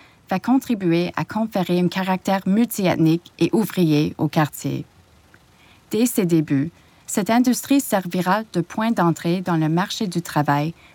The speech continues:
pour des milliers d'immigrants et de réfugiés, ainsi qu'un nombre grandissant de jeunes femmes canadiennes françaises, créant une classe ouvrière mixte, majoritairement féminine, où le yiddish, le français et l'anglais s'entremêlent dans les ateliers.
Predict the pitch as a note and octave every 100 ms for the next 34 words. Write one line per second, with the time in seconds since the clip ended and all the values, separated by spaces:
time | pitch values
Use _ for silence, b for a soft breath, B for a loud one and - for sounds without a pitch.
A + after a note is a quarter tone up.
0 | b G3+ G3 G3+ G#3 A3+ G#3+ E3+ D#3+ D3+
1 | D3 C#3 C#3+ - D#3 D3+ D3+ D3+ C#3+ D3+
2 | - C#3 - _ B B B B - A3
3 | - C4 A3+ F#3 G3 G#3+ G3 F#3+ F#3+ G#3
4 | A3+ F3+ - D3+ E3+ - - E3 G3+ A3
5 | F#3+ F3+ F#3 F3 E3+ D3+ D#3+ D#3+ D3+ D3
6 | C#3+ C3+ B2+ - - b b b b b
7 | b - G3 G3 G#3+ A#3+ F#3 E3+ - F#3
8 | A3 - A3 F#3 F3 D#3 D#3+ - - E3
9 | A3 - - - B B F3+ G3 G#3 A3+
10 | G#3+ - E3+ E3 D#3+ - G#3 F#3 D3+ C#3
11 | D3+ b b b b F#3+ F3 E3+ F#3 A#3
12 | A#3+ - - E3+ - F#3+ G#3 - F3 -
13 | D#3+ D#3 F3 D#3+ D#3 E3+ - - G3+ G#3
14 | G3+ F#3 D#3 D#3 E3+ D#3 D3+ D3+ D3+ -
15 | C#3+ C#3 B2